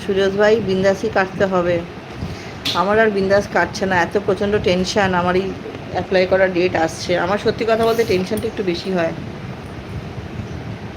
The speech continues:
অ্যাপ্লাই করার ডেট আসছে, মেয়ের সামনে প-, মেয়ের পরীক্ষা চলছে, <coughs> মেয়ের সব থেকে ভয়ঙ্কর পরীক্ষাটা আসছে, বুঝলি মুন্নি? অঙ্ক।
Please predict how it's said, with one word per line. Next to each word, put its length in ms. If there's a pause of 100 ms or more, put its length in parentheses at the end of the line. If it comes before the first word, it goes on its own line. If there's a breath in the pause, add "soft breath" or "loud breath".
(1040 loud breath)
অ্যাপ্লাই 300
করার 260
ডেট 260
আসছে, 720
মেয়ের 200
সামনে 520
প-, 160
মেয়ের 240
পরীক্ষা 380
চলছে, 440 (200)
<coughs> 240
মেয়ের 140
সব 220
থেকে 120
ভয়ঙ্কর 440
পরীক্ষাটা 380
আসছে, 280
বুঝলি 320
মুন্নি? 380
অঙ্ক। 440